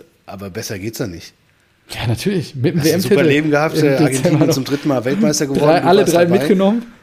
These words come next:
Speaker 2: Maradona mitgenommen,
Speaker 1: Hier,
Speaker 2: alles.
Speaker 1: ich, ich seh grad ein Bild, da ist, äh, Kun Agüero, hat sich die, äh, Tula-Trommel umgeschnallt auf dem Platz und trommelt da.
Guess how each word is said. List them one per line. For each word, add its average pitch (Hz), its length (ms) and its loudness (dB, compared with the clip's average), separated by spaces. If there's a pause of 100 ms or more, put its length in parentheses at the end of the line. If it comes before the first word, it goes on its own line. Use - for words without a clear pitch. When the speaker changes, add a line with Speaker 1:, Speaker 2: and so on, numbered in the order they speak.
(140)
Speaker 2:
Maradona 160 580 4
mitgenommen, 180 440 0
Speaker 1:
Hier, 165 100 6
Speaker 2:
alles. 214 200 4
Speaker 1:
ich, 139 140 2
ich 175 120 0
seh 170 180 4
grad 156 240 2
ein 147 80 -4
Bild, 165 380 0 (360)
da 139 120 2
ist, 139 360 -4
äh, 131 460 -4 (1160)
Kun 170 300 -2
Agüero, 143 800 -2 (240)
hat - 240 -6
sich 120 360 -12
die, 113 340 -6
äh, 120 260 -10
Tula-Trommel 123 720 -4
umgeschnallt 127 760 -6 (240)
auf 123 160 -10
dem 123 100 -6
Platz 147 460 -8
und 127 200 -8
trommelt 151 340 -8
da. 92 180 -12